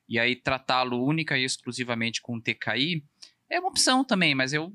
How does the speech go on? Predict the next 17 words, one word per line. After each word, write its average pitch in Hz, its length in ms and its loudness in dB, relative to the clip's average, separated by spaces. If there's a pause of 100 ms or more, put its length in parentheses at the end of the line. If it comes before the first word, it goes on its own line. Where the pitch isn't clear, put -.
(100)
vou 151 160 -2
tentar 185 320 2
dar 165 120 0
o 170 40 -6
benefício 165 500 -4
da 180 120 0
dúvida 160 520 2
pra 123 140 -2
esse 123 180 -2
paciente 147 500 -2
e - 40 -10
tentar 269 300 2
dar 247 100 4
uma 240 160 2
combinação 240 680 2 (400)
de - 140 -2
imunoterapia. 190 840 0